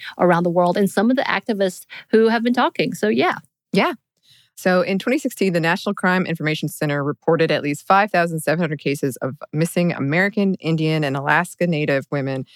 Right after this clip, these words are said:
Speaker 2: and girls. According to statistics, Indigenous women and girls are ten times more likely to be murdered than other ethnicities. Four out of five Indigenous women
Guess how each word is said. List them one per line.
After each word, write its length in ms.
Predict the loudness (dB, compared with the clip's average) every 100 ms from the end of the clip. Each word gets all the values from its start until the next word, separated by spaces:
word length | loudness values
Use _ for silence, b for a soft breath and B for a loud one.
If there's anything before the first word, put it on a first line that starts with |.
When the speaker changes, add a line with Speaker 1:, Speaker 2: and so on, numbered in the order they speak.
| b b _ _
Speaker 2:
and 240 | -4 -4
girls. 640 | -2 0 2 0 -2 -6 -10
According 540 | -12 -2 2 2 2 -2
to 180 | -2 -2
statistics, 600 | -2 -2 0 2 0 -4 B B B
Indigenous 380 | 0 2 -2 0
women 220 | 0 0
and 120 | 0
girls 320 | 0 2 0
are 60 | -2
ten 220 | 0 0
times 240 | 2 0 0
more 80 |
likely 300 | 0 0 -2
to 180 | -4 -4
be 180 | -4 -4
murdered 460 | -2 0 -2 -4 -6
than 120 | -6 -2
other 380 | 0 0 -2 -4 -8
ethnicities. 680 | -2 0 0 0 0 -2 -4 b b b
Four 380 | -2 2 4 4
out 180 | 2 0
of 80 | -2
five 280 | 0 0 0
Indigenous 420 | -4 -4 -6 -4
women 380 | -4 -2 -4